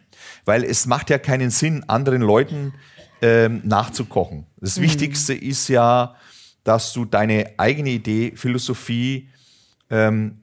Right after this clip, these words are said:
Speaker 1: pointiert und mit Kraft eben auf diesen Teller bekommst.
Speaker 2: Mhm. Ist
Speaker 1: Ja.
Speaker 2: es das, was dir den Stern gebracht hat? Nicht nur nachzukochen, sondern was Eigenes zu entwickeln?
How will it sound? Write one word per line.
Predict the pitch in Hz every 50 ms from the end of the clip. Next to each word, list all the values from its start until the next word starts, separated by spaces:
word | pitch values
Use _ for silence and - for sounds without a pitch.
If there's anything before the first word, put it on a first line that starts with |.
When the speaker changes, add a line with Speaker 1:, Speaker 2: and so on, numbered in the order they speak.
| _ _ _
Speaker 1:
pointiert | - 135 143 147 143 147 - - 135 143 147 147 147 -
und | - - 113 117 104 - -
mit | 107 - -
Kraft | - 104 98 113 127 - - - -
eben | - 113 113 113 -
auf | - 104 -
diesen | - 101 - 95
Teller | - 127 110 120 110 -
bekommst. | - - - - - - - - - 175
Speaker 2:
Mhm. | 175 165 160 180 - _ _ _ _
Ist | 165 165 -
Speaker 1:
Ja. | 185
Speaker 2:
es | - -
das, | - 170 180 214 - - 226
was | 202 -
dir | - 202
den | 185 185 180 -
Stern | - - 156 147 147 156
gebracht | 165 170 170 165 165 165 - -
hat? | 220 233 - _ _ _ _ _ _ _ - - - - - - - - _
Nicht | 185 196 - -
nur | 196 190 185
nachzukochen, | 160 147 156 - - - - 190 - 202 190 - 202 180
sondern | 165 170 175 170 170 165 165 156
was | 156 - -
Eigenes | - 160 165 180 196 208 220 208 - -
zu | - -
entwickeln? | - 190 190 185 220 208 _ 240 247 269